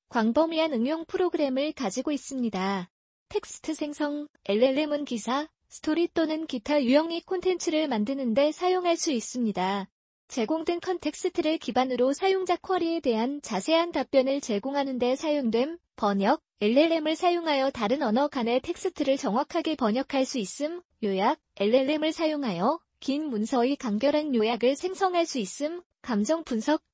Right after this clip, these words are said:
엘엘엠 텍스트 조각의 감정, 긍정적, 부정적 또는 중립적을 결정하는 데 사용할 수 있습니다.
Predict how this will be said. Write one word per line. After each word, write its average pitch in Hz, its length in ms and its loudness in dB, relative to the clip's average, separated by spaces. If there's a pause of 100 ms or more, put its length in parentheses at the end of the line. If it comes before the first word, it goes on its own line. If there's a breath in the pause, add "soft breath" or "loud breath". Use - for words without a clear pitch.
엘엘엠 320 460 4
텍스트 349 540 -2
조각의 277 500 0
감정, 220 540 -2 (180)
긍정적, 254 640 0 (140)
부정적 311 540 -2
또는 311 300 -2
중립적을 262 920 0
결정하는 285 640 2
데 262 260 4
사용할 359 440 0
수 330 160 -2
있습니다. 196 800 -2